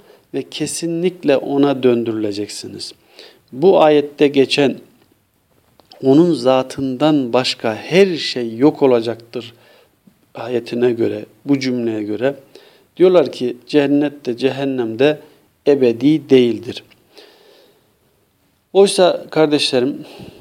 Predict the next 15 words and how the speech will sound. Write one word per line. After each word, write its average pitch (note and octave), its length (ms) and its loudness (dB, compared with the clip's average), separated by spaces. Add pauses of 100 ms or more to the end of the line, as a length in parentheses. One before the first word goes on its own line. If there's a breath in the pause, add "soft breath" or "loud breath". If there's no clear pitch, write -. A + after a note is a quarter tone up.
(920 loud breath)
Rabbimiz D3 600 0 (440)
başka C3+ 400 0
ayetlerde A#2 760 -2
de D#3+ 100 -2
şöyle F3 380 2
buyurmaktadır. G#2 720 -4 (680)
Mesela - 260 -12 (100)
örneğin C#3+ 560 4
Ali D#3 300 2
İmran D3 360 2
suresi A#2+ 480 -4
yüz D3+ 180 -6
otuz C#3+ 340 2
altıncı A#2+ 500 2
ayette, A2 440 -2